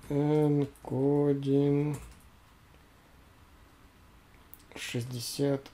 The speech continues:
четыре. Ну да, если бы так всё было просто. Нужно сделать просто convert. Convert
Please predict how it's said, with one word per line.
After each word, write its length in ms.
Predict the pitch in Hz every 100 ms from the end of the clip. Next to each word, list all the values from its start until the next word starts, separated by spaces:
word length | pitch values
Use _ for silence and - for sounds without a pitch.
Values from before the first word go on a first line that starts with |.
| - -
четыре. 1080 | - - - - 147 160 151 151 151 147 123 - - - - - - - - - - -
Ну 220 | 139 143
да, 200 | 135 120
если 240 | 117 113 123
бы 60 |
так 180 | - 120
всё 140 | -
было 240 | 123 123 127
просто. 500 | - 127 117 - 120
Нужно 380 | 123 135 139 127
сделать 300 | 139 131 -
просто 260 | 135 -
convert. 560 | - 139 143 170 190 190 - - - - - - - - - - -
Convert 1200 | 143 143 143 135 127 120 117 135 170 190 185 175